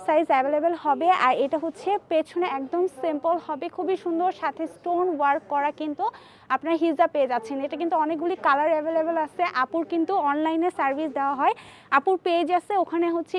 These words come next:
ইনবক্স করে নেবেন বা আমি একটা WhatsApp নাম্বার দিয়ে দেবো, ওখানে অর্ডার করে ফেলতে পারবেন। খুবই সুন্দর কিন্তু এই কালেকশনটি,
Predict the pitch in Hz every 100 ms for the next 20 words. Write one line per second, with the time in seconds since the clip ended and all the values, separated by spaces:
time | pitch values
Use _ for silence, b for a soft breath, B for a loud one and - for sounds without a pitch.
0 | 330 311 339 - - 370 349 381 427 339
1 | 320 311 349 349 277 269 - 339 320 277
2 | 320 285 339 330 330 440 302 302 320 247
3 | 247 247 247 247 247 214 208 202 170 -
4 | B B B - 381 381 403 403 - 359
5 | 370 359 349 349 349 285 285 - 330 320